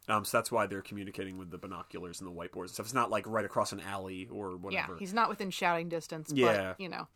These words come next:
Speaker 1: Or anything. So, yeah,
Speaker 2: But
Speaker 1: they
Speaker 2: he is within sight.
Speaker 1: Yeah, they
Speaker 2: Yeah.
Speaker 1: see somebody and they're like, "Oh, like, you know." But it just says Jay Leno on the board, and you just see, like, a guy in a dark suit with white hair, like, get shot and fall down.
Speaker 2: Yeah.
Speaker 1: And then there's a guy in, like, a members only jacket with a big mustache and dark hair, you know, and they're like, "Oh, Burt Reynolds. Tell him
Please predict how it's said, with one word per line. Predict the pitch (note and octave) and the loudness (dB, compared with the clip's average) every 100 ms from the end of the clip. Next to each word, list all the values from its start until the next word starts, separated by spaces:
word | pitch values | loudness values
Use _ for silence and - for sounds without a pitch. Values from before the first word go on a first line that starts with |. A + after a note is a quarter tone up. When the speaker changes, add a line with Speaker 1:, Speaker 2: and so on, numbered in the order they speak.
| - | -4
Speaker 1:
Or | G#2+ | 0
anything. | G2+ G2 G#2 G2+ | 0 0 -4 0
So, | - A#2 G#2+ G#2+ | 4 6 6 4
yeah, | C3 B2 | 6 6
Speaker 2:
But | - | 8
Speaker 1:
they | - | 6
Speaker 2:
he | G3 | 6
is | F3 | 2
within | F3+ F#3+ F3 | -4 -2 -4
sight. | - F3+ D#3+ - - _ | 0 -2 -2 -8 -16 _
Speaker 1:
Yeah, | C3+ G#2+ G2+ | 4 4 4
they | A#2 | 2
Speaker 2:
Yeah. | - | 4
Speaker 1:
see | C#3+ | 4
somebody | - B2 A#2+ A#2+ | 6 6 6 6
and | A2+ | 4
they're | A2+ | 2
like, | A2+ B2 | 2 4
"Oh, | A#2+ | 6
like, | A#2 - | 4 0
you | B2+ | -6
know." | G2 F2+ - - _ - | -4 -6 -10 -16 _ 0
But | B2 | 2
it | A#2+ | 4
just | C3 | 4
says | B2+ A2+ | 4 2
Jay | - C3+ A#2 | 4 6 6
Leno | A2 G#2+ G#2+ G2+ | 4 2 2 0
on | G2+ | -2
the | |
board, | G2 G#2 G2+ G2 G2 - | -4 -4 -4 -4 -6 -6
and | G#2 | -6
you | G2+ | -4
just | G#2+ - | -4 -2
see, | A2+ | 0
like, | G#2 | 0
a | |
guy | A2 A2+ A2 | 2 2 4
in | |
a | G#2+ | 2
dark | A#2+ A2 - | 2 2 2
suit | A2+ G#2 | 0 0
with | G#2 G#2+ | -2 -2
white | G#2+ G#2 | 0 0
hair, | A2 G#2 G2 G2 G2 - | 0 0 0 -2 -6 -8
like, | A2 G2+ - | -6 -4 -2
get | A#2+ | 0
shot | - G2 F#2 | 2 2 0
and | G#2+ | -10
fall | - G2 F#2+ | -4 -4 -2
down. | G2 F#2 F#2 - | -4 -4 -6 -6
Speaker 2:
Yeah. | G#3+ G3 E3+ | 0 2 2
Speaker 1:
And | A#2+ A#2 | 0 2
then | A2 | 2
there's | A2+ A#2 | 2 2
a | |
guy | A2 A#2+ A#2 | 6 6 6
in, | A2+ | 4
like, | A2 | 2
a | |
members | A2 A2+ G#2+ G#2+ C3 | 2 2 0 2 4
only | D#3 D3 | 6 6
jacket | C3+ C#3 C3 C#3+ A#2+ | 6 6 4 4 2
with | A2 | 2
a | |
big | G2+ A#2+ A2+ | 2 0 0
mustache | G#2+ - A2+ A2 A2 - - | 0 2 6 6 6 2 -2
and | A2 | 0
dark | G#2+ G#2+ A2 | 2 2 2
hair, | A2+ G#2 G#2 G#2 | 0 0 0 -2
you | G#2+ | -4
know, | G#2 G#2 G#2 | -4 -4 -4
and | |
they're | G#2+ G2+ | -4 -2
like, | G#2 - | 0 6
"Oh, | C#3+ | 6
Burt | G#2 C#3+ B2+ | 10 8 10
Reynolds. | A#2+ G2+ G2+ | 6 2 -2
Tell | - | 2
him | B2+ | 4